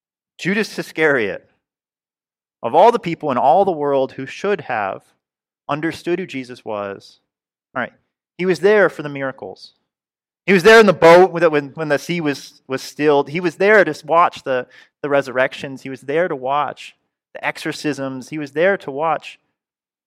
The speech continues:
and hear the, the teachings of Jesus, to hear, like, the secret meanings of the parables, and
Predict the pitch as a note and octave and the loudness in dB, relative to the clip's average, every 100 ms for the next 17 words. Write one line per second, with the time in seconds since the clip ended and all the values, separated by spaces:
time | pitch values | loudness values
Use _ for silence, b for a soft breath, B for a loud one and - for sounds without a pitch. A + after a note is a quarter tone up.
0 | _ _ _ _ _ C3+ C3 - F#3 B3 | _ _ _ _ _ -10 -10 -4 2 2
1 | D#3+ C#3 C3+ G#3 G#3+ A3 D#3+ B2+ C#3 D#3 | 2 -2 -4 -8 -6 -6 -8 -12 -12 -12
2 | C3 - B2+ E3+ D3+ C3+ C3+ - - G3 | -14 -14 -6 -2 0 -2 -4 -8 -6 -4
3 | - - E3 F#3 F#3+ E3+ C#3+ C3 - F3 | -4 -4 -4 -4 -6 -8 -14 -10 -4 0
4 | E3 C#3+ B2 A#2 - B2+ A#2+ | -2 -4 -10 -10 -10 -12 -12